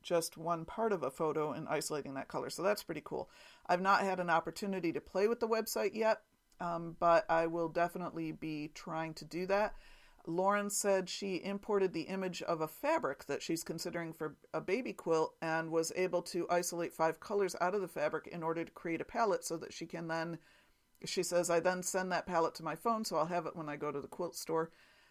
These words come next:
Um, or she can send it to Spoonflower and design new fabric in those colors, which is, as she says, way beyond cool, which I agree. Um, <laughs> she says,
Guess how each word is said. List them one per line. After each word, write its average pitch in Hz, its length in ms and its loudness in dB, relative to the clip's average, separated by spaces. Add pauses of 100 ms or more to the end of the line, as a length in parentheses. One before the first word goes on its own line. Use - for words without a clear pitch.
(140)
Um, 156 360 -4 (380)
or 180 280 4
she 165 180 -8
can 156 180 -8
send 156 260 -4
it 131 100 -4
to 151 80 -8
Spoonflower 165 680 -4
and 165 100 -6
design 151 360 -4
new 247 120 -2
fabric 160 460 -2
in 202 160 -4
those 330 180 0
colors, 143 420 -6
which - 160 -10
is, 143 360 -6
as - 140 -8
she - 120 -10
says, - 280 -6
way 190 280 -4
beyond 156 600 -4
cool, 214 320 2
which 151 160 -8
I 135 100 -2
agree. 196 320 -6 (1500)
Um, 175 280 0 (220)
<laughs> - 200 -10
she 202 180 -4
says, 185 300 4